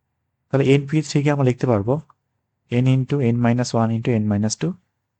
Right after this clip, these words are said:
সবচেয়ে ভালো হয় এটাই, factorial দিয়ে ভাঙাইলে আসলে কাটাকাটি করে এটাই থাকবে, সরাসরি এটা লিখে দিতে পারবো, কোনো সমস্যা নেই। Two into, আর এনসিআর কে ভাঙাই,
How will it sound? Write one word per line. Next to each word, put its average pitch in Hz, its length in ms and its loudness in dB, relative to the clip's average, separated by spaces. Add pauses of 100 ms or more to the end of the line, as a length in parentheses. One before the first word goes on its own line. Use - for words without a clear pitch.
(220)
সবচেয়ে 135 260 -2
ভালো 113 140 2
হয় 113 140 4
এটাই, 131 280 -2 (400)
factorial 117 300 2
দিয়ে 117 120 4
ভাঙাইলে 117 420 0
আসলে 117 220 -2
কাটাকাটি 110 400 -2
করে 135 200 0
এটাই 113 160 2
থাকবে, 101 260 -8
সরাসরি 113 300 0
এটা 120 100 2
লিখে 123 140 2
দিতে 120 160 0
পারবো, 98 140 -2
কোনো 156 140 -2
সমস্যা 107 320 -4
নেই। 90 140 -6 (680)
Two 151 160 -2
into, 135 240 -4 (680)
আর 117 100 -2
এনসিআর 143 380 2
কে 147 80 4
ভাঙাই, 127 340 2